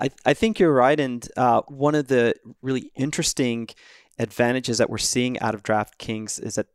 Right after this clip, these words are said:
they've spent a lot of time, at least the predecessor companies, in developing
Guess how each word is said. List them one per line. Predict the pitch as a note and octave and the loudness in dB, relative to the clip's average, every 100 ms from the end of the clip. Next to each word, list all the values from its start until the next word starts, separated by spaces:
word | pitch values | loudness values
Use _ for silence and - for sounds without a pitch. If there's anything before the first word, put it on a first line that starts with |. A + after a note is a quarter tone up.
| _ - | _ -4
they've | A2+ | -4
spent | - C#3+ C3 | 0 0 0
a | A#2+ | 0
lot | A2+ A2 | 2 2
of | G#2+ | -2
time, | - A#2 A2 A2 G#2+ _ _ _ - | -2 0 0 -2 -8 _ _ _ -10
at | B2 C3+ | -8 -4
least | - | -4
the | |
predecessor | A2 - C3 - B2 - G#2 | -2 0 0 0 0 -2 -4
companies, | A2+ G#2+ A2+ G#2+ - | -4 -4 -6 -6 -6
in | - A2+ A2 | -4 -6 -4
developing | G#2+ A#2 A2+ A#2 A2 | -2 0 0 -2 -4